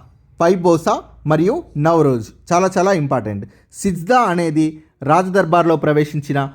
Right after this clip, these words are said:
వారందరూ కూడా సుల్తాన్కు సాష్టాంగ నమస్కారం చేయాలి. పైబోసా అంటే సుల్తాన్ పాదాలను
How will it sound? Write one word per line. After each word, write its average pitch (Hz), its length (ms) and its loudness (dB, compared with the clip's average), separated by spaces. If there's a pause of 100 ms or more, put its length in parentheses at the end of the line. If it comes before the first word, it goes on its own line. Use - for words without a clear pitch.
(200)
వారందరూ 147 520 4
కూడా 143 340 0 (360)
సుల్తాన్కు 185 600 2 (340)
సాష్టాంగ 240 600 2
నమస్కారం 160 680 0 (220)
చేయాలి. 110 480 0 (300)
పైబోసా 254 640 2
అంటే 151 480 -2 (220)
సుల్తాన్ 247 500 2 (100)
పాదాలను 175 600 2